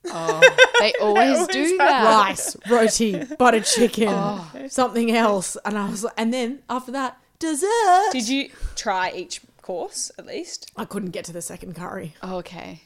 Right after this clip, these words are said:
Speaker 2: Oh, that's why you only knew about the butter chicken.
Speaker 3: But the
Speaker 1: I feel
Speaker 3: fusion,
Speaker 1: like
Speaker 3: so it was a butter chicken with slaw on it.
Speaker 1: Oh gosh, no way.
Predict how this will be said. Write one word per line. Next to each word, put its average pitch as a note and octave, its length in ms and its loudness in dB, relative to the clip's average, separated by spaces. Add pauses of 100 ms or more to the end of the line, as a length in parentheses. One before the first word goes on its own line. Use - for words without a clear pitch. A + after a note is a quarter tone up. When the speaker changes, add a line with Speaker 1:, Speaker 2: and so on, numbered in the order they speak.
(140)
Speaker 2:
Oh, B3 280 -16
that's G#3 180 -14
why G#3+ 80 -8
you G3+ 140 -12
only G3+ 160 -14
knew G#3 120 -10
about G3 220 -10
the G3 60 -18
butter G3+ 200 -16
chicken. - 280 -20
Speaker 3:
But A#3+ 100 -4
the G#3+ 120 -2
Speaker 1:
I G#3+ 80 -4
feel B3+ 240 0
Speaker 3:
fusion, D4 220 -2
Speaker 1:
like A3 80 -4
Speaker 3:
so A#3 80 -4
it - 20 -4
was G#3 80 -4
a A3 60 -6
butter G#3+ 220 -6
chicken B3 300 -8
with F#3 80 -8
slaw F3+ 640 -8
on - 120 -16
it. - 140 -20 (260)
Speaker 1:
Oh F#3+ 160 -6
gosh, F3 440 -8
no F3+ 160 -10
way. E3+ 300 -12